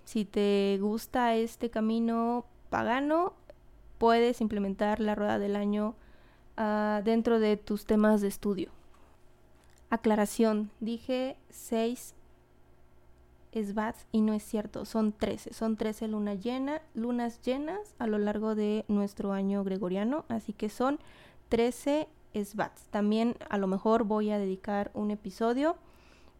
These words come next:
para explicar un poquito más acerca de esbats y sabbats, eh, pero eso será más adelante.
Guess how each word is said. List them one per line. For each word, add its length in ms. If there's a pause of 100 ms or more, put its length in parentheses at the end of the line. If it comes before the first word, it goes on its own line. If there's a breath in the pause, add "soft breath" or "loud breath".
para 260
explicar 520
un 80
poquito 320
más 140
acerca 380
de 240
esbats 500
y 100
sabbats, 460 (720 soft breath)
eh, 220
pero 140
eso 100
será 200
más 280
adelante. 400